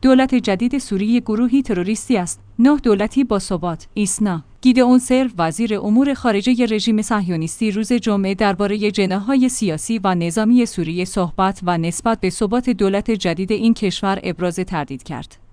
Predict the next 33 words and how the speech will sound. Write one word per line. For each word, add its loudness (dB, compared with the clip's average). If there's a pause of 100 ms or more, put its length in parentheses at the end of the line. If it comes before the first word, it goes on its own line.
(140)
سر 2
گفت: -2 (240)
«در 4
سراسر -2
جهان -4
از -4
تغییر 0
رژیم 4
سازمان -4
یافته -2
در -4
سوریه -4
صحبت -4
می‌شود، -4
اما 4
اینطور 0
نیست 2
که 0
یک -4
دولت 0
جدید -4
به 0
صورت -2
دموکراتیک -2
انتخاب -4
شده -6
باشد -6 (180)
و 4
بر 2
تمام 2
سوریه -2
حکومت -4
کند.» -12